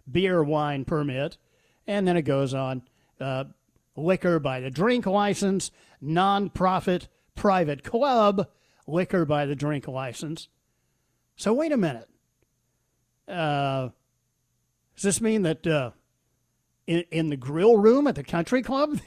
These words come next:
<laughs> you can't, you can't, if you're a young per-, how, how, what a, a good question, Moneypenny. What age do you have to be over to get a drink at eleven oh one P M?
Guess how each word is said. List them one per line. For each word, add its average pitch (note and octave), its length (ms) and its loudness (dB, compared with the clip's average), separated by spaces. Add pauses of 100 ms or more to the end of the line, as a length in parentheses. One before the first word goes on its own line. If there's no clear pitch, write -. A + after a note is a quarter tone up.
<laughs> - 140 -2
you C#4+ 380 2
can't, A3+ 300 0 (360)
you A#3 120 4
can't, G3 200 -4
if F3+ 140 2
you're G#3 200 6
a D3 60 0
young D#3+ 360 0
per-, C4 220 4 (200)
how, A3 380 -6
how, F3 200 -4
what D#4 200 2
a, D4+ 180 -2
a G#3 120 0
good G3+ 260 -2
question, D4 420 0
Moneypenny. D#3 440 0 (220)
What D4+ 200 6
age C#4 320 2
do A#3+ 80 0
you A#3 100 4
have G#3 200 -2
to - 80 -4
be G3+ 160 2
over F#3 560 4 (800)
to G3 100 4
get B3+ 180 2
a B3+ 60 0
drink B3 380 2
at G#3 100 2
eleven A3+ 340 2
oh A3+ 80 4
one A3+ 280 4
P C4+ 200 0
M? D4+ 300 2